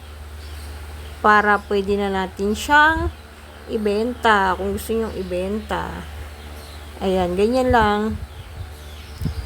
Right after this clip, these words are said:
Aalagaan nyo na lang yan sa dilig at saka sa fertilizer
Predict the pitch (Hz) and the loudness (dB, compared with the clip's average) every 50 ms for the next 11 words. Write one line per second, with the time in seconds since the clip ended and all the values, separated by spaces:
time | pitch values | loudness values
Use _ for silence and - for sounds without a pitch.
0 | - - - - - 208 233 233 220 240 208 220 240 247 247 240 247 240 233 226 | -6 -2 0 2 4 4 4 6 6 6 6 6 4 4 4 4 4 4 4 4
1 | 226 233 233 - 240 208 214 226 214 226 208 202 196 - 170 - 214 190 185 - | 4 2 2 2 0 0 0 0 4 4 4 4 4 0 -4 -4 -4 -6 -6 -8
2 | 214 - - 202 185 - 190 190 185 180 180 202 226 226 - - 208 185 185 190 | -10 -6 -4 -4 -4 -2 -2 0 0 2 2 2 2 0 -2 -2 0 0 2 2
3 | 180 190 | 2 0